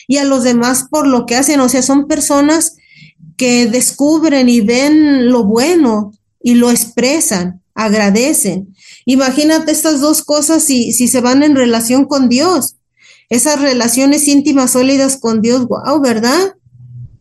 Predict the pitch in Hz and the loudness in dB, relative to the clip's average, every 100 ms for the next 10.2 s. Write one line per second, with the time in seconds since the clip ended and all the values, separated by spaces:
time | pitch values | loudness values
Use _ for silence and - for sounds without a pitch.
0 | _ _ - - 240 262 285 285 285 254 | _ _ -8 -2 0 2 2 0 -2 -2
1 | 240 262 269 285 277 254 269 269 254 240 | 0 0 0 0 0 0 -2 -2 -2 -2
2 | 214 233 214 269 269 302 294 262 254 254 | -4 -4 0 0 0 0 0 0 0 2
3 | 277 285 285 262 240 233 247 254 285 269 | 0 0 0 0 0 0 0 0 0 0
4 | 262 277 285 254 226 214 233 285 349 - | 2 2 0 0 -2 0 0 0 -2 -4
5 | _ _ _ _ - 226 233 233 262 254 | _ _ _ _ -4 0 0 0 -2 -2
6 | 254 285 277 - 220 220 320 285 233 233 | 0 0 0 -4 -2 0 2 2 2 0
7 | - - _ - 220 220 277 311 254 247 | -2 -10 _ -2 0 2 2 0 0 0
8 | 254 262 262 254 214 240 285 254 247 262 | -2 -2 0 0 2 0 0 2 2 2
9 | 269 254 247 220 202 196 220 247 311 247 | 2 0 -2 0 -2 -4 -4 -4 -4 -4
10 | 233 240 | -4 -6